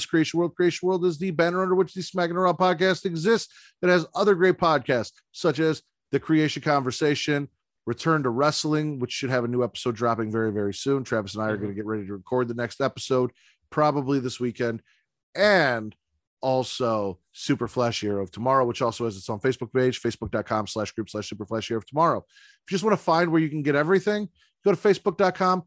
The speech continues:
Speaker 1: slash creation world or Creation World dot com. Or go follow them on Twitter and Instagram at The Creation World. That's at T H E C R E A T I A on Twitter and Instagram. There's also a Twitter for the Smack and Raw pod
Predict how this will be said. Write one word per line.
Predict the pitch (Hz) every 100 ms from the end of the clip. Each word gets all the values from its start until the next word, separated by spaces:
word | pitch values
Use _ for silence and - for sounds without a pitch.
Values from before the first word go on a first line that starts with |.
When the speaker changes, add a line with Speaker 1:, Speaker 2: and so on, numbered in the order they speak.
| _
Speaker 1:
slash | - 190 175
creation | - 180 185
world | 202 147 -
or | 190 185
Creation | - 190 190 190
World | 196 190
dot | 156 127
com. | 117 98 90 _ _ _
Or | 170
go | 196
follow | - 214 202
them | 196
on | 190 180
Twitter | 208 190 -
and | 185 196
Instagram | 196 - 170 160 107 -
at | 170 139
The | 139 190
Creation | - 185 170 185
World. | 175 139
That's | -
at | 156 -
T | 185
H | 170 -
E | 180
C | - 196
R | 165 165
E | 190 165
A | 165
T | 156 190 170
I | 156
A | 151 156
on | 123 143 202 127 135 _ - _ - 131 139
Twitter | - 156 160
and | 180
Instagram. | 180 - 131 107 78 _ _ _
There's | 135 131
also | 220 226 - 123 104 _ -
a | 123
Twitter | - 139 127 127 _
for | 139
the | 127
Smack | - 147 123
and | 127
Raw | 120
pod | 104 120 117